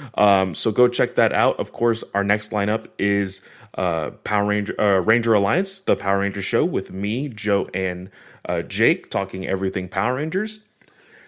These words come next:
And then, of course, the last one on our bi-weekly schedule is, of course, a walk through the multiverse with Joe on Saturdays. The, uh, weekly, uh, shows, of course, are D C Alliance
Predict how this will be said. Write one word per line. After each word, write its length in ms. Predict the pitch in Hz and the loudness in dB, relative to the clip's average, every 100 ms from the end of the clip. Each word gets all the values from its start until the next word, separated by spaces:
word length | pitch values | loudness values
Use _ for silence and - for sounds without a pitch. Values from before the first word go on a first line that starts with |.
| _ - | _ -2
And 140 | 117 | 2
then, 120 | 120 113 | 4 4
of 120 | - | 2
course, 280 | 135 127 - | 2 2 0
the 200 | 110 113 | 0 2
last 300 | 107 123 139 | 4 2 0
one 80 | 123 | 0
on 100 | 117 | 2
our 120 | 113 | 2
bi-weekly 500 | 107 107 110 110 110 | 2 2 2 0 -2
schedule 380 | 101 110 107 110 - | 2 2 2 0 0
is, 200 | 104 98 | 0 -2
of 120 | - | -6
course, 400 | - 107 101 - - | -2 -2 -2 -6 -4
a 80 | 104 | -2
walk 380 | 92 98 101 - | 2 0 0 -4
through 220 | 98 95 | -6 -4
the 80 | 95 | -2
multiverse 540 | 90 95 98 98 92 85 | -2 -2 -2 -2 -4 -4
with 480 | 92 - - - | -4 -4 -12 -14
Joe 500 | 82 92 98 95 90 - | -8 -2 0 0 -2 -4
on 280 | 95 90 85 | -6 -8 -6
Saturdays. 600 | 87 80 - - - - _ _ _ _ _ _ - | -4 -4 -8 -10 -12 -16 _ _ _ _ _ _ -18
The, 500 | 131 117 113 107 107 - | -6 -2 0 0 -2 -2
uh, 200 | 101 95 | 0 0
weekly, 560 | 92 139 - 143 143 127 _ _ - | 0 0 0 0 0 -4 _ _ 0
uh, 160 | 117 | 2
shows, 360 | 110 147 147 165 | 2 0 0 0
of 160 | 104 - | -6 -4
course, 260 | 147 156 - | -2 -2 -4
are 140 | 196 | -4
D 260 | - - 95 | -4 -8 -8
C 180 | - 85 | -8 -8
Alliance 760 | 80 - 143 160 160 - | -8 -4 -2 -2 -4 -10